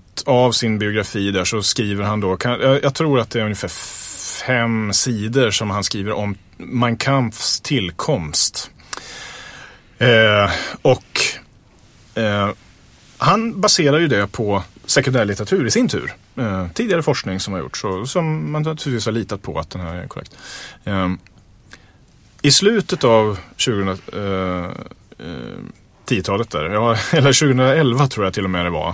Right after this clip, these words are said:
eh, så, så publiceras då en avhandling, eh, skriven av en tysk historiker som heter Ottmar Plöckinger, eh, som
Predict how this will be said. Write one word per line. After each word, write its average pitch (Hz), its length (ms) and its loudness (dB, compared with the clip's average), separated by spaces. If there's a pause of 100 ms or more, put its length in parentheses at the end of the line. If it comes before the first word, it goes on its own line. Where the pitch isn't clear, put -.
(120)
eh, 95 320 -2
så, 104 320 -2
så 104 260 -2 (320)
publiceras 110 420 -2
då 110 80 -4
en 101 100 -2
avhandling, 95 500 -2 (340)
eh, 90 480 -6
skriven 95 340 -4
av 90 360 -4
en 87 300 -6
tysk - 260 -6
historiker 92 380 -8
som 87 80 -12
heter 92 200 -8
Ottmar 104 300 -6
Plöckinger, 92 720 -4 (420)
eh, 95 400 -4 (280)
som 98 440 -4